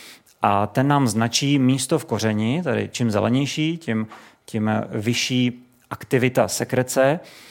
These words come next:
eh, což nám ukazuje ten, ten protein exo sedmdesát. Eh, a do stejného místa právě jsou naváděny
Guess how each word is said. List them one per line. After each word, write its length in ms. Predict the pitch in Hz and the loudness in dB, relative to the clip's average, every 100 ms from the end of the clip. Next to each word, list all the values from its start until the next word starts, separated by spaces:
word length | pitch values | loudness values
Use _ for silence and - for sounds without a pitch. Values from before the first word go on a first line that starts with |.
| - _ - - | -20 _ -18 -4
eh, 60 | 107 107 110 110 - _ | -2 0 -2 -6 -10 _
což 200 | - 110 | -12 -6
nám 160 | 131 117 | -2 -2
ukazuje 340 | - 107 117 | -2 -4 -4
ten, 260 | 113 107 - | -4 -6 -8
ten 160 | - 101 | -12 -10
protein 340 | 113 127 120 | -10 -4 -4
exo 180 | 117 113 | -4 -6
sedmdesát. 760 | - 107 113 117 120 123 175 - _ _ _ _ _ _ _ _ _ _ - - - - - _ _ _ 285 | -8 -6 -4 -4 -2 -2 -4 -12 _ _ _ _ _ _ _ _ _ _ -20 -20 -20 -20 -20 _ _ _ -10
Eh, 40 | 156 104 107 104 107 - | -4 -2 0 0 0 -2
a 100 | 123 | -4
do 120 | 127 | -4
stejného 380 | 123 180 196 196 | -2 0 2 2
místa 400 | 135 117 - 147 | 2 0 0 0
právě 560 | 151 120 117 117 123 143 | 2 2 4 4 2 0
jsou 260 | - 147 | 0 2
naváděny 720 | 127 117 127 127 135 135 139 | 2 4 2 2 2 2 0